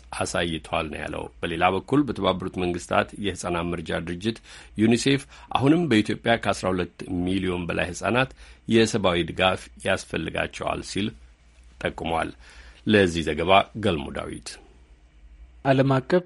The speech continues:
Speaker 2: የፍልሰተኞች ድርጅት አይኦኤም ባለፈው አርብ በኢትዮጵያ ስላለው የፍልሰተኞች ሁኔታ ባወጣው መግለጫ በአገሪቱ ያለው የተፈናቃዮች ቁጥር በአንድ ነጥብ አምስት በመቶ መቀነሱን አስታውቋል። እንደ ድርጅቱ አሃዝ ግጭት ያለበትን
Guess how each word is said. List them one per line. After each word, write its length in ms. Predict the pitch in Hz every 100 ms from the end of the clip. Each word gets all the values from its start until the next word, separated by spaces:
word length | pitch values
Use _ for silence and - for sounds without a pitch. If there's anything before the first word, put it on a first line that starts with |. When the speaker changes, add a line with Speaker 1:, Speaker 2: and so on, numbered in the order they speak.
| -
Speaker 2:
የፍልሰተኞች 840 | 135 127 - 131 139 135 127 113
ድርጅት 460 | 113 110 98 104 -
አይኦኤም 380 | - 107 110 135
ባለፈው 460 | 131 120 110 107 104
አርብ 240 | 104 120 127
በኢትዮጵያ 520 | 123 123 127 120 120 113
ስላለው 460 | - 110 104 110 127
የፍልሰተኞች 880 | 135 131 - 117 117 110 107 101 -
ሁኔታ 360 | 110 104 123 120
ባወጣው 460 | 117 117 113 - 95
መግለጫ 380 | 95 104 107 107 110 185 -
በአገሪቱ 640 | - 90 95 98 - 156
ያለው 380 | 156 139 143 151
የተፈናቃዮች 840 | 139 127 - 120 123 113 107 101 -
ቁጥር 280 | - - 151 165
በአንድ 340 | 143 139 139
ነጥብ 280 | 135 131 117
አምስት 300 | 117 110 107
በመቶ 300 | 120 107 104 101
መቀነሱን 580 | 104 101 98 95 107 107
አስታውቋል። 580 | - 117 110 139 107 - _ - -
እንደ 140 | 143 170
ድርጅቱ 420 | 175 147 131 120 110
አሃዝ 300 | 95 - -
ግጭት 320 | 131 120 151
ያለበትን 580 | 147 120 110 104 107 107